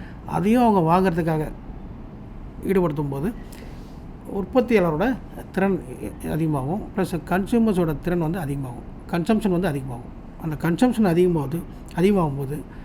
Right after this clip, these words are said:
ப்ரொடக்ஷனும் அதிகமாகிறதுக்கான வாய்ப்பு. ப்ரொடக்ஷன் டொமஸ்டிக் நீட்ஸை ஃபுல்ஃபில் பண்றதுக்கு பிறகு அது வெளியே ஃபாரின் எக்ஸ்போர்ட்ஸுக்காக அது யூஸ்ஃபுல்லாக இருக்க போகுது. ஃபாரின் எக்ஸ்போர்ட்ஸ் பண்ணும்போது நமக்கு ஃபாரின் எக்ஸ்சேஞ்ச் ரெவென்யூ, இது மூலிமா நமக்கு அந்நிய செலாவணியும்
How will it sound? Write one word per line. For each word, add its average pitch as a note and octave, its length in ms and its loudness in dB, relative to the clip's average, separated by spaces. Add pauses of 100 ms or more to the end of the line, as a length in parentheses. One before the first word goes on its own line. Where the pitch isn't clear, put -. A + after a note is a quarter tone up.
(380)
ப்ரொடக்ஷனும் A#3+ 480 4 (420)
அதிகமாகிறதுக்கான D#3 680 0
வாய்ப்பு. C3 340 -8 (480)
ப்ரொடக்ஷன் G#3 220 2
டொமஸ்டிக் A3 460 4
நீட்ஸை G#3 340 4
ஃபுல்ஃபில் F3+ 320 -2
பண்றதுக்கு C#3+ 560 -4
பிறகு C#3+ 320 -4 (420)
அது E3+ 300 -2
வெளியே G3+ 320 6 (560)
ஃபாரின் G#3 340 8 (120)
எக்ஸ்போர்ட்ஸுக்காக E3+ 760 -2 (240)
அது D#3 340 2 (120)
யூஸ்ஃபுல்லாக - 20 -4
இருக்க F3 180 -2
போகுது. C3+ 400 -6 (480)
ஃபாரின் G3+ 220 2
எக்ஸ்போர்ட்ஸ் F#3+ 180 0
பண்ணும்போது E3+ 460 -2
நமக்கு F3+ 360 -2
ஃபாரின் - 20 0
எக்ஸ்சேஞ்ச் F3 300 0
ரெவென்யூ, B2+ 460 -4 (480)
இது E3+ 220 2
மூலிமா G3+ 280 4 (400)
நமக்கு E3+ 240 -2
அந்நிய F#3+ 280 4
செலாவணியும் F#3+ 500 2